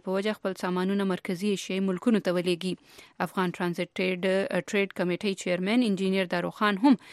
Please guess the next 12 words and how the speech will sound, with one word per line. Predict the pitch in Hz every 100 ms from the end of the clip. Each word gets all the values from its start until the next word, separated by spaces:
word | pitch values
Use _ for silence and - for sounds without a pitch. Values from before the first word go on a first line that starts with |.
| - - 208
زر | 262 -
تر | 226 240
زره | 240 220
د | 233
پاکستان | 185 - 185 214 202 185
او |
افغانستان | 170 175 175 - 190 180
ترمنځ | 180 180 220 220
د | 175 -
پولې | 196 202
د | 185 -
پرانیستلو | 175 175 - 208 175